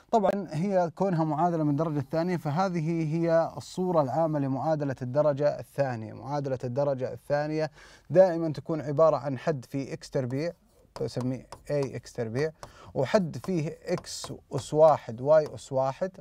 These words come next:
طبعًا هذا الحد إحنا ما قد شفناه. آه، زائدًا سي واي تربيع، حد يكون فيه تربيع، حد يكون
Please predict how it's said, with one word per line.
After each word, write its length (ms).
طبعًا 180
هذا 200
الحد 300
إحنا 200
ما 100
قد 220
شفناه. 420
آه، 260
زائدًا 720
سي 320
واي 260
تربيع، 440
حد 260
يكون 200
فيه 120
تربيع، 440
حد 340
يكون 480